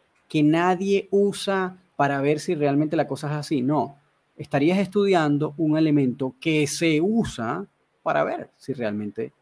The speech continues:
la cosa es así o no. Y eso me conecta con otro punto también.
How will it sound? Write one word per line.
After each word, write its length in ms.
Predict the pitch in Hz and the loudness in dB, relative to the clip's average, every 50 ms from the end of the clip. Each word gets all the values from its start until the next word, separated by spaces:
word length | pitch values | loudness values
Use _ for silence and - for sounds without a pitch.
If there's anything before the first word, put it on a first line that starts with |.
| _ | _
la 100 | - 104 | -14 -10
cosa 220 | - 104 101 - 107 | -10 -10 -8 -8 -10
es 60 | 104 | -10
así 200 | 104 - - 101 | -10 -12 -14 -14
o 60 | 95 | -16
no. 60 | - _ _ _ _ _ _ - - - - - - - _ _ | -18 _ _ _ _ _ _ -20 -20 -20 -20 -20 -20 -20 _ _
Y 100 | - 147 | 2 4
eso 140 | 139 143 - | 4 4 2
me 100 | 196 190 | 2 2
conecta 300 | 180 175 156 151 147 190 | 2 2 2 2 2 2
con 140 | 180 196 175 | 2 4 4
otro 200 | - - - 190 190 | 4 2 0 -2 -2
punto 280 | 180 120 101 - 127 | -2 -2 -2 -4 -4
también. 440 | 151 180 170 131 101 90 85 - | -4 -2 -2 -2 -4 -6 -10 -14